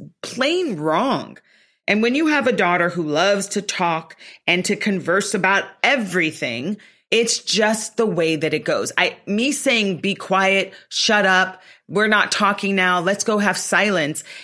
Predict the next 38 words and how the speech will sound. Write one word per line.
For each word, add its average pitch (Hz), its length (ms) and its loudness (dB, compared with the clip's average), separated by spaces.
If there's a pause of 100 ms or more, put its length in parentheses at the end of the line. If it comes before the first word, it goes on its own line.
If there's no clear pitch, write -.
(120)
is 190 240 2
not 175 260 4
gonna 147 200 0
get 143 180 -2
me 127 180 -6
anywhere. - 480 -8
You 165 140 -4
have 185 440 -2
to 190 120 -4
know 156 220 -4
who 160 100 -6
your 143 200 -4
child 202 460 -2
is 117 360 -6 (240)
and 185 160 0
know 180 100 2
what 175 160 0
the 165 80 0
best 143 380 -2
way 127 240 -2 (100)
to 180 80 -2
navigate 156 760 0
those 151 260 -2
stormy 202 560 -2
waters 185 760 0 (540)
while 220 260 2
also 254 300 2
staying 220 340 0
true 214 200 0
to 202 40 0
yourself 185 580 2 (120)
and 190 460 2
leaving 202 480 0
them 165 360 0
with 165 320 -2
lessons 135 720 -4 (100)
learned. 131 640 -6 (420)
Now, 170 520 2